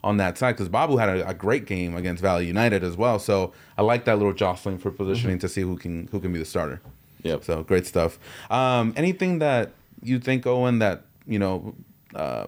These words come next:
Speaker 1: based off these two games that we saw on Friday, sh-, that Rising should improve heading into next or this upcoming Saturday?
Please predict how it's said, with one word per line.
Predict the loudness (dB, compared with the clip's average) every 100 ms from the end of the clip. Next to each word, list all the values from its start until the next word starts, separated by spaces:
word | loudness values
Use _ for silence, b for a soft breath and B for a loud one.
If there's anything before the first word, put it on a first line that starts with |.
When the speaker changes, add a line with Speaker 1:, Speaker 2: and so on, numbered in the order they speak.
| 0
Speaker 1:
based | 2 4
off | 2
these | 2 -2
two | 2
games | 4 4
that | 4
we | 4
saw | 2
on | 2
Friday, | 4 4 2 -2 b b b b b _ _ -14
sh-, | -10 -8 -4
that | 0 0
Rising | 2 2 2 2
should | 0 -2
improve | -2 0 2 2 0
heading | 0 0 0
into | -2 -4
next | -2 -4 -4 -2
or | 0 2
this | 2
upcoming | 2 0 -4 0
Saturday? | 0 0 -2 -8